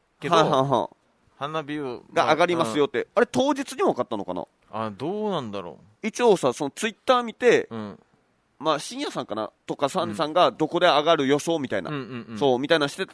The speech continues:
Speaker 2: たのを見て、あ、花火上がるんだって思った時にはもう終わってたのよ。
Speaker 1: うん。
Speaker 2: 要はそれが何時間前の投稿ですみたいな。
Speaker 1: うん。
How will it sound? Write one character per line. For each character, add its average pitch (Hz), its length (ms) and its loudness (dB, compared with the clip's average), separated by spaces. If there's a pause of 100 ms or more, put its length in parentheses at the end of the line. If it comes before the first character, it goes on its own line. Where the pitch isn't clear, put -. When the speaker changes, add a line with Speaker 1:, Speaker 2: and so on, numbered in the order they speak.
(160)
Speaker 2:
た - 160 2 (140)
の 226 140 0
を 208 40 -4
見 180 100 -6
て、 220 200 6
あ、 214 160 4 (180)
花 254 220 6
火 262 80 -2
上 233 140 8
が 240 100 4
る 226 80 0
ん 202 80 -10
だ 226 120 8
っ 226 100 0
て 196 60 4
思 190 140 4
っ 190 40 -8
た 226 100 0
時 185 160 -2
に 190 60 2
は 190 80 6
も 180 160 8
う - 20 -4
終 147 80 0
わ 180 80 8
っ - 40 2
て - 60 -20
た 104 120 -2
の 78 60 -12
よ。 - 80 -20 (200)
Speaker 1:
う 117 60 -12
ん。 127 120 -8
Speaker 2:
要 170 140 2
は 165 60 6
そ 156 100 -4
れ 185 80 -2
が 160 60 6
何 156 180 4
時 165 80 -6
間 175 240 2
前 170 220 4
の 139 260 2 (300)
投 151 180 2
稿 135 160 -2
で 113 80 -2
す 113 120 -12
み 104 100 -12
た 92 80 -6
い 85 40 -8
な。 73 80 -8
Speaker 1:
う 110 40 -10
ん。 104 180 -16